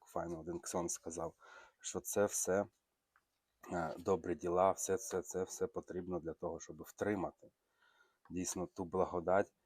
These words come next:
е, і всі дари, плоди, харизми, які Бог, е, дав вже.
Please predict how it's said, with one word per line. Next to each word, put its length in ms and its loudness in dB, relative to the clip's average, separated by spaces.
е, 180 -2
і 220 -6
всі 280 -4
дари, 320 2
плоди, 400 -2
харизми, 600 0
які 260 -6
Бог, 500 0
е, 280 -8
дав 420 0
вже. 280 -4